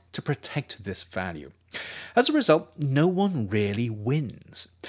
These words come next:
Sure, the factory owners and workers win a short reprieve against the march of innovation,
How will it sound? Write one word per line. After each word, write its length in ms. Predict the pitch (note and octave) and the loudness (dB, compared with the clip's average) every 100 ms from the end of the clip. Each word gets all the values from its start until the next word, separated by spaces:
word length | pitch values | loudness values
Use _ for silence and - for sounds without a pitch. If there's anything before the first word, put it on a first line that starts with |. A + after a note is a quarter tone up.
| - - | -12 0
Sure, 500 | - - F#3 A#3+ F3 | 4 6 6 4 0
the 100 | - | -2
factory 460 | - G2+ - G2+ | -2 -2 0 2
owners 260 | A#2 C3 B2 | 2 2 2
and 140 | A2+ | 4
workers 360 | A#2 B2 C3 A2 | 4 4 2 2
win 140 | A2+ | 0
a 80 | A2+ | 2
short 400 | - - C3 D3 | 2 2 2 2
reprieve 560 | G2+ - - D3+ G3 D#3 | -6 -8 2 4 4 2
against 460 | A2 A2+ G2 - | 2 0 0 -2
the 80 | F#2+ | -2
march 360 | G2 A#2 A#2+ G#2+ | 2 2 2 0
of 80 | |
innovation, 600 | G#2 G2+ C3+ F#3 - F#2+ | -2 4 4 4 0 -4